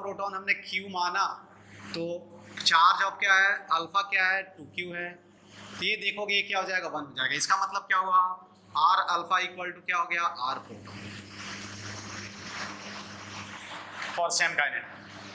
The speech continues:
आर अल्फा equal to क्या हुआ, आर प्रोटॉन। तो देख लो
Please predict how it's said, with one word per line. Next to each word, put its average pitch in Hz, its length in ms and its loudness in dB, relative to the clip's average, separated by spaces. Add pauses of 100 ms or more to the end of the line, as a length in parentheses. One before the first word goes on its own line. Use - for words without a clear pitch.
(140)
आर 196 160 6
अल्फा 196 340 2
equal 196 300 0
to 196 80 -14
क्या 202 120 4
हुआ, 190 180 2 (600)
आर 165 220 4 (280)
प्रोटॉन। 143 400 -8 (540)
तो 151 80 -6
देख 214 200 -2
लो 226 100 -6